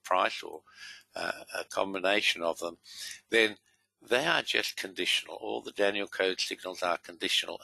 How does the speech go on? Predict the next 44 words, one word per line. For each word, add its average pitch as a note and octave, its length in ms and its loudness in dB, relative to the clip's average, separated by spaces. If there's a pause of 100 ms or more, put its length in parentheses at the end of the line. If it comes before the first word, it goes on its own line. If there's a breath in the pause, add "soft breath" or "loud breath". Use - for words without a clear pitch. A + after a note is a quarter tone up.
until A2+ 380 -2
they G#2 160 4
get G2 260 -2
elected. - 560 0 (760 loud breath)
Um, E2+ 280 -2 (100)
and, F2 360 -4 (180)
um, D#2+ 220 -8 (560)
by F2 140 4
getting A2 280 2
elected, F#2 440 0
it F2+ 180 -10
means F2+ 340 -6
that F#2+ 240 -6
the F2 280 -4 (500 loud breath)
market A2+ 480 2
has G#2 200 0
to G2 100 -6
show G2+ 340 6
us G2 180 6
that F#2+ 160 0
it F2+ 80 -4
agrees G#2 680 2
with F2+ 200 -2
our F2+ 240 6
analysis. F2 600 2
We - 160 -14
don't F#2 240 2 (500 loud breath)
have F#2 200 2
the - 100 -6
hubris F#2+ 460 0
<laughs> - 120 -4
to D2 80 -8
think - 260 0
that - 160 -2 (100)
we A2+ 160 2 (420 loud breath)
actually A2+ 460 6
know G2 300 6
what's - 200 -2
gonna E2+ 220 0
happen E2 300 0
tomorrow. E2 420 0
Tomorrow G2+ 460 4
is F#2 120 2
foreknowledge. E2+ 760 0